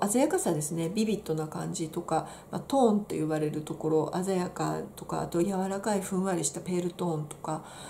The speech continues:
あの、ストロングとか言われるような色彩の強調の強さとか、そういうのもカメラでコントロールできたり、あとは撮った後のフォトショップとかいう画像加工ソフトで加工したりですね。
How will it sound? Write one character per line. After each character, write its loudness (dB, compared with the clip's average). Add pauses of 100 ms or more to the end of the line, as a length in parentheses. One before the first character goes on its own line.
(200)
あ -8
の、 -4
ス -4
ト 0
ロ 4
ン 0
グ -2
と -12
か -8
言 -2
わ -2
れ 0
る -2
よ 0
う 0
な -4 (360)
色 -2
彩 0
の 0
強 -2
調 -2
の 0
強 0
さ -8
と -16
か、 -8 (260)
そ -2
う 4
い 4
う 4
の 4
も 4
カ -4
メ 4
ラ 0
で -4
コ -4
ン -2
ト -2
ロ 2
ー -2
ル 0
で 0
き -6
た -2
り、 0 (220)
あ -4
と 0
は 6
撮 0
っ -2
た 4
後 2
の 4
フ -2
ォ -2
ト -2
シ 6
ョ 8
ッ 2
プ -10
と -6
か 4
い -2
う -2
画 -4
像 4
加 2
工 2
ソ -2
フ -6
ト -4
で -2
加 -8
工 2
し 2
た -2
り -2
で -8
す -6
ね。 -6